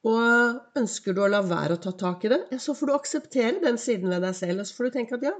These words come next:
det er også en side av meg selv. Jeg godtar denne siden, jeg er glad i denne siden, og dette kommer til å bli bra. Tusen takk for at du lytter til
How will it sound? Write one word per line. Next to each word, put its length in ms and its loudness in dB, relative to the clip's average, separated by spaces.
det 160 4
er 140 0
også 240 0
en 20 0
side 240 0
av 80 0
meg 160 -2
selv. 220 2
Jeg 160 -6
godtar 340 2
denne 240 2
siden, 380 2
jeg 80 -12
er 100 -10
glad 300 4
i 80 4
denne 180 0
siden, 380 0
og 80 -6
dette 260 -6
kommer 240 -4
til 140 -6
å 20 -6
bli 140 -2
bra. 80 -6
Tusen 380 6
takk 240 4
for 160 2
at 100 -4
du 460 2
lytter 420 -2
til 300 2